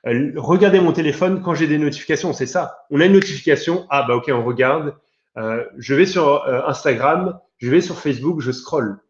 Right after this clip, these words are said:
je descends. Et du coup, je vais voir ce que eux, ils veulent que je vois. Je vais avoir une utilisation passive, je vais, je vais gober tout ce qu'ils me donnent. Et c'est pas que c'est forcément mauvais, mais c'est juste que c'est le meilleur moyen de laisser l'éphémère nous envahir.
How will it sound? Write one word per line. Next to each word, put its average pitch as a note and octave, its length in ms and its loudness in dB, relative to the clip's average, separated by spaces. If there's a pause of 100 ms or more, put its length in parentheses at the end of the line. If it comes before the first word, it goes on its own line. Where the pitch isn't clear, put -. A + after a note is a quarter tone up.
(140)
je C3+ 100 0
descends. C#3+ 540 0 (160)
Et C3 60 -2
du B2+ 120 -6
coup, G#3 100 0
je C#3+ 120 2
vais C3+ 40 6
voir F3+ 380 2
ce - 180 -2
que E3 160 0
eux, G#3+ 140 4
ils F#3 80 4
veulent D#3+ 140 4
que C3 60 0
je C#3 80 2
vois. C3 460 -2 (360)
Je B2 40 -4
vais C#3 60 4
avoir E3 140 6
une D#3 60 2
utilisation D3 400 -4
passive, F3 420 -4
je B2+ 100 0
vais, A#2+ 120 -2 (160)
je C3 100 -2
vais B2 80 0
gober F3 340 4
tout G3 100 -8
ce G3 80 -10
qu'ils D#3+ 140 -6
me C#3+ 60 -4
donnent. C3+ 320 -2 (480)
Et F3 120 -8
c'est E3 140 -4
pas G#3+ 140 0
que G#3+ 40 -8
c'est F3+ 120 0
forcément D#3 340 0
mauvais, E3 340 2
mais D3 320 0 (360)
c'est - 220 -2
juste G3 180 -2
que F3+ 80 -2
c'est - 120 -2
le C#3 140 2
meilleur G3+ 320 4
moyen E3 260 0
de D#3 100 0
laisser D3 260 -2
l'éphémère F3+ 500 0
nous E3+ 160 0
envahir. F#3+ 500 0